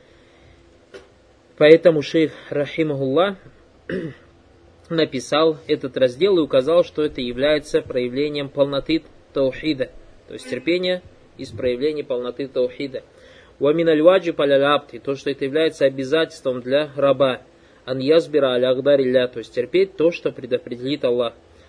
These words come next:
لأن التسخط، تسخط العباد وعدم الصبر، так как недогова-, недого-, недогова-, негодование, негодование рабов и отсутствие терпения,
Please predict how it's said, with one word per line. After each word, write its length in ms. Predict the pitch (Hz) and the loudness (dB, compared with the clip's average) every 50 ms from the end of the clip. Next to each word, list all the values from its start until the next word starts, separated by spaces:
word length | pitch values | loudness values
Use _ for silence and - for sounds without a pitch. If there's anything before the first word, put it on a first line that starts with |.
| _ _ _ _ | _ _ _ _
لأن 320 | 120 139 170 208 226 226 | 0 2 2 2 2 -2
التسخط، 720 | 208 - - - 175 - - 196 190 - - - 185 185 185 - - - - - - | -4 -4 0 0 0 0 2 0 0 0 -2 -2 -2 -2 -2 -6 -20 -20 -20 -10 -8
تسخط 580 | 123 120 - - 180 175 - - 156 143 - - | -8 -8 -2 0 0 0 0 -4 -8 -6 -4 -4
العباد 680 | 139 127 127 107 107 127 139 143 151 156 156 147 143 | -2 -2 -2 -2 -4 -4 -2 0 2 2 0 0 -2
وعدم 540 | 139 131 120 107 113 131 147 156 156 160 147 | -4 -4 -4 -6 -6 -4 -4 -2 -2 -2 -4
الصبر، 520 | 139 - - - 160 160 156 147 139 131 - - | -4 -6 -2 -2 0 0 0 -2 -2 -4 -2 -2
так 200 | - 202 208 - | -2 -2 -2 0
как 200 | - 175 - - | -2 -2 -2 -2
недогова-, 560 | 165 160 151 151 143 147 143 139 139 139 139 | -8 -2 -2 -2 2 4 2 2 4 2 -2
недого-, 480 | 139 151 156 156 160 151 135 143 143 - | -2 -6 -6 0 0 0 0 0 -6 -6
недогова-, 840 | - 143 151 156 165 156 156 139 143 139 135 143 147 151 147 151 135 - 127 | -6 -12 -8 -8 -2 -2 -2 2 4 4 4 4 2 0 -2 -6 -10 -16 -18
негодование, 1040 | 127 131 139 147 160 160 160 156 147 151 147 139 147 147 151 151 147 143 147 143 147 - _ _ _ _ _ _ _ _ | -16 -14 -10 -8 -4 2 2 4 6 6 4 6 4 2 2 0 2 2 2 0 0 -6 _ _ _ _ _ _ _ _
негодование 720 | - 123 120 127 135 127 139 143 156 175 190 185 180 170 156 | -12 -12 2 2 4 4 6 4 4 4 2 2 2 2 4
рабов 460 | 147 143 143 139 147 151 151 143 147 - | 4 4 2 4 4 4 4 4 0 -6
и 100 | - 127 | -2 -2
отсутствие 520 | 127 123 - - - - 190 - 170 143 | -2 -2 0 -2 -2 -2 -2 -2 -6 -4
терпения, 580 | - - 135 127 - 156 170 180 180 170 160 | -4 -6 -6 -4 -2 -2 -2 0 -2 -4 -4